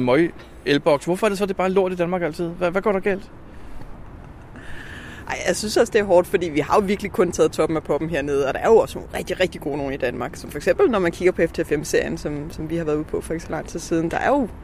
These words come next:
Speaker 2: noget rigtig kreativt også der. Øhm, men der skal jo også være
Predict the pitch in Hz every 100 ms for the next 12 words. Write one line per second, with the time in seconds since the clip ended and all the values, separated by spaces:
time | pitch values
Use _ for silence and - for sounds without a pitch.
0 | - 175 175 170 135 180 185 - 147 151
1 | 165 131 - - 131 101 - - - -
2 | 165 156 151 151 147 143 104 - 165 156
3 | - - 156 - 262 220 165 175